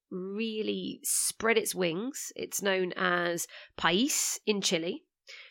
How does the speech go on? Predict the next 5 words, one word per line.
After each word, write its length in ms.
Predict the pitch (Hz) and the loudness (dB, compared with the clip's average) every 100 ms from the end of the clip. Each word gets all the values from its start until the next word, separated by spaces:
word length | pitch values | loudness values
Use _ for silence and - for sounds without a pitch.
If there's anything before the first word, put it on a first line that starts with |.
| _ - | _ -4
Criolla 720 | 214 226 233 262 247 262 254 | 6 8 8 6 4 4 4
Chica 560 | - 247 208 - 208 - - | 0 -2 -2 -2 -2 -2 -2
in 140 | 185 | -2
Argentina, 1080 | 190 185 156 165 156 - 240 240 233 233 233 226 - - - | 0 -2 -2 -6 -6 -4 -2 0 2 2 0 -4 -20 -20 -4
and 220 | 196 185 | -2 -2